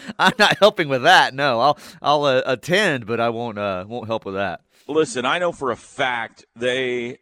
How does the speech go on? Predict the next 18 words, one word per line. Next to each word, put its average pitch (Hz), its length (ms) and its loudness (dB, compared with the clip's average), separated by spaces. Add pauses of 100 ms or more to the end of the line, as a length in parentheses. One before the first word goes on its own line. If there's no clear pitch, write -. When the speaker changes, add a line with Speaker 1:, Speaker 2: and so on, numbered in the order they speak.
(140)
Speaker 2:
have 113 260 -6
a 107 60 -4
lock 104 680 -4 (600)
on 120 240 -2
the 110 80 -4
radios. 110 560 -2
When, 113 100 -10
you 135 120 -6
know, 143 80 -6
when 135 80 -8
they 139 100 -6
go 123 140 -6
pick - 240 -6
up 123 120 -8
recruits 127 440 -10
at 117 80 -10
the 104 160 -6
airport, 127 420 -6